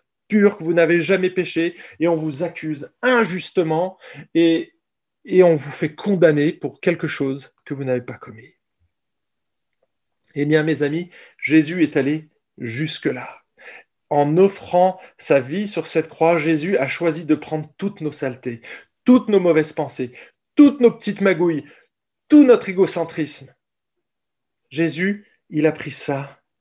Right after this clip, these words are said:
sur lui. Et en échange,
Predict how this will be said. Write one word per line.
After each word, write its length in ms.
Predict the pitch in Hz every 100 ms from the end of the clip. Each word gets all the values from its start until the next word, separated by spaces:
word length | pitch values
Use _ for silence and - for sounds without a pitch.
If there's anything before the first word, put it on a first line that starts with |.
| _
sur 340 | _ - 135 120
lui. 460 | 117 113 - _ _ _ _ _ _ _ - - - _ -
Et 160 | 180
en 160 | 185 165
échange, 800 | 165 - 190 220 151 113 - _